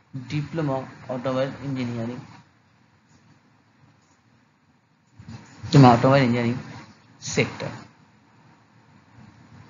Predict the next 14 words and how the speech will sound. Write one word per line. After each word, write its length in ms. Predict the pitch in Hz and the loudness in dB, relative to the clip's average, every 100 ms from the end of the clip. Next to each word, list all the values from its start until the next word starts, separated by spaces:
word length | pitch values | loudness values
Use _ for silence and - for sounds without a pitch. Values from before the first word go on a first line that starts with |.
| 113 - - - - - - - | -20 -20 -20 -20 -20 -20 -20 -14
So 160 | - 190 | 0 2
students, 580 | - 175 160 139 151 - - - - - _ _ _ | 2 0 0 0 -2 -8 -16 -18 -20 -20 _ _ _
in 100 | 147 | 0
the 100 | 165 | 2
previous 600 | 160 147 139 139 175 170 | 0 0 0 0 0 -2
class, 420 | - 120 110 - - - - _ - - - - - - - | -4 -4 -2 -6 -12 -18 -20 _ -20 -20 -14 -14 -14 -18 -12
we 60 | 143 | -8
discussed 500 | 139 127 - 156 151 | -6 -6 -4 -2 -2
the 100 | 147 - | -4 -6
introduction 840 | 135 139 151 156 - 151 117 117 117 - - _ _ | -8 -4 -4 -4 -6 -4 -4 -6 -12 -18 -20 _ _
of 220 | 156 156 147 | -8 -8 -6
the 160 | 135 135 - - - _ _ _ _ - - _ _ _ _ - - - - - - _ - - - | -8 -10 -16 -20 -20 _ _ _ _ -20 -20 _ _ _ _ -20 -16 -16 -14 -20 -20 _ -20 -20 -6
earth 640 | 139 143 170 - - - | 0 0 0 -6 -14 -10
moving 400 | 139 143 151 135 | -6 0 2 2